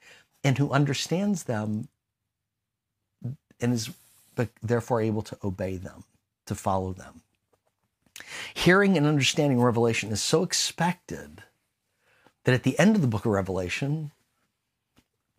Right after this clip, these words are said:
the same thing is communicated. Verse, chapter twenty-two, verse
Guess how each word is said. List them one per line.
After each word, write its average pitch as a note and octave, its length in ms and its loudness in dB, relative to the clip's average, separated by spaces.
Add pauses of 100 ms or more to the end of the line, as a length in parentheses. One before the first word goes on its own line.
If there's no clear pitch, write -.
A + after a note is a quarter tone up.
(920)
the B2 140 4
same D3+ 220 6
thing D#3 140 4
is D3 100 4
communicated. E3+ 580 2
Verse, A2+ 300 -2
chapter C#3 260 2
twenty-two, C#3 480 0
verse A#2 300 -2